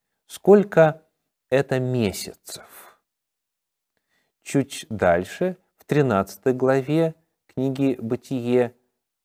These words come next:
э, книги Откровения, то есть в тринадцатой главе, в пятом стихе мы находим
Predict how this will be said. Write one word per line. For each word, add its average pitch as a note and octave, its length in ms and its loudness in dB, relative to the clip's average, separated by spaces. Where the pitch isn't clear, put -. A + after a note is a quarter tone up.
э, F2+ 220 -2
книги G2+ 600 -2
Откровения, G2 760 -2
то C#3 180 -4
есть - 300 -8
в - 60 -20
тринадцатой A2+ 580 -2
главе, G#2+ 680 0
в F#2+ 360 0
пятом D3 420 0
стихе D3 680 -2
мы A2 200 -2
находим A#2+ 580 -2